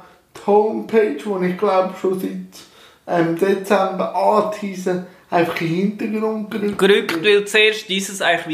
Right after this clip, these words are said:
Speaker 2: wichtiger geworden ist.
Speaker 1: Ja.
Speaker 2: Dass der Kanal wieder, ähm, eine, äh, nochmal eine kleine
Speaker 1: Ja.
Speaker 2: Änderung überkommt ab März, eben, dass dann einfach nur noch wöchentliche Videos in kürzter,
Speaker 1: Ja.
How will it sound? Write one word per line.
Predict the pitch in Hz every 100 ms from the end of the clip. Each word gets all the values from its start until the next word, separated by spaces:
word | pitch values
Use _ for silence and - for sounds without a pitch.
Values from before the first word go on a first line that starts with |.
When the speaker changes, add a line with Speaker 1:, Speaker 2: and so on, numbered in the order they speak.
| 160
Speaker 2:
wichtiger | - 170
geworden | 160 151 156 165
ist. | 143
Speaker 1:
Ja. | 196 - 156 - - _
Speaker 2:
Dass | 165
der | 185
Kanal | - 175 185 202 202
wieder, | 208 202 - - 185 190
ähm, | 190
eine, | 190 190
äh, | 127 151 180 190
nochmal | 196 196 185
eine | 175
kleine | 196 185 175 170 170 170 - _ _ _ _ _ _ _ _ 156
Speaker 1:
Ja. | 175 180
Speaker 2:
Änderung | 175 180 277
überkommt | 302 294 294 214
ab | 214 202
März, | 202 220 - -
eben, | 180
dass | 196 180 175
dann | 180 170
einfach | 165 -
nur | 185
noch | 175
wöchentliche | 180 202 208 196 180 185
Videos | 180 190 185 180 - - - -
in | - 190 - - _
kürzter, | - 175 180 - - - 175 170 165
Speaker 1:
Ja. | 165